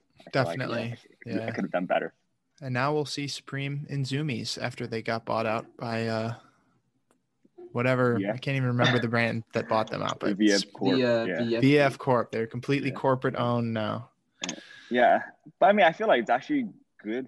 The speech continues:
Speaker 1: for the brand, you know, it's managed by, like, a larger entity.
Speaker 2: Mm-hmm.
Speaker 1: You know, they probably have better strategies to,
Speaker 2: Oh,
Speaker 1: you
Speaker 2: yeah.
Speaker 1: know,
Speaker 2: They'll
Speaker 1: move
Speaker 2: market
Speaker 1: forward.
Speaker 2: it really well. Hopefully they'll change
Speaker 1: Yeah.
Speaker 2: the website for the first time since two thousand six, so it actually
Speaker 1: <laughs>
Speaker 2: works. Uh,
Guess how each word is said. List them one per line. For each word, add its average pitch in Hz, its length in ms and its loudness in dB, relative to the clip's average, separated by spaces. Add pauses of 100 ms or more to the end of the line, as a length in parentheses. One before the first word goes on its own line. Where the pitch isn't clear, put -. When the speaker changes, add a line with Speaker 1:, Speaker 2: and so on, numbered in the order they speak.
Speaker 1:
for 107 140 -6
the 92 80 -8
brand, 104 460 -2
you 87 60 -8
know, 95 100 -4
it's - 220 -10
managed 104 340 0
by, 98 160 0
like, 92 180 -2
a 90 160 -6 (120)
larger 95 360 0
entity. 95 440 -6 (280)
Speaker 2:
Mm-hmm. 135 120 4
Speaker 1:
You 120 60 4
know, 101 340 4
they 107 120 4
probably 120 260 4
have 107 180 4
better 107 180 6
strategies 95 640 0 (240)
to, 95 160 -4
Speaker 2:
Oh, 139 80 6
Speaker 1:
you 123 80 4
Speaker 2:
yeah. 110 140 4 (100)
Speaker 1:
know, - 20 -8 (300)
Speaker 2:
They'll 139 180 0
Speaker 1:
move 139 60 4
Speaker 2:
market 117 280 4
Speaker 1:
forward. - 160 4
Speaker 2:
it - 120 -14
really 117 240 2
well. 110 360 4
Hopefully 127 380 2
they'll 117 140 6
change 113 360 0
Speaker 1:
Yeah. - 40 -6
Speaker 2:
the 113 60 0
website 110 520 2
for 113 100 -8
the 110 60 -6
first - 280 -2
time 107 200 0
since 113 240 -6
two 113 120 -4
thousand 107 360 -2
six, - 360 -4
so - 440 -4
it 107 80 -2
actually 104 320 2
Speaker 1:
<laughs> - 0 -
Speaker 2:
works. 120 460 2 (520)
Uh, - 520 -6